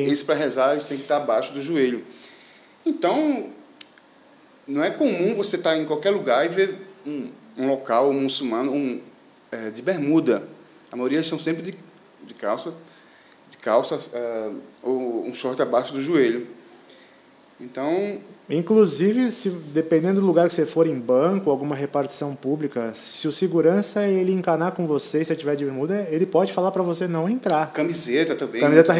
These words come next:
Speaker 1: legal.
Speaker 2: regata também, tem que cobrir o ombro, mas sabe como que é, né? Nós somos brasileiros.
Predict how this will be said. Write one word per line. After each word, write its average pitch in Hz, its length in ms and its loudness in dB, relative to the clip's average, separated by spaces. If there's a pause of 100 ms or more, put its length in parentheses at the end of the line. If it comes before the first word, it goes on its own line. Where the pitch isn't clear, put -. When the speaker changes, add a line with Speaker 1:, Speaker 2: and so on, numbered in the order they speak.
Speaker 1:
legal. 135 180 4
Speaker 2:
regata 175 260 6
também, 143 540 2
tem 156 200 -6
que - 260 -16 (240)
cobrir 143 320 2
o 139 100 4
ombro, 147 640 2 (140)
mas 135 720 -8 (960)
sabe 214 240 4
como 226 160 4
que 190 80 4
é, 156 160 8
né? 151 80 0
Nós 165 160 0
somos 202 180 2
brasileiros. 151 840 2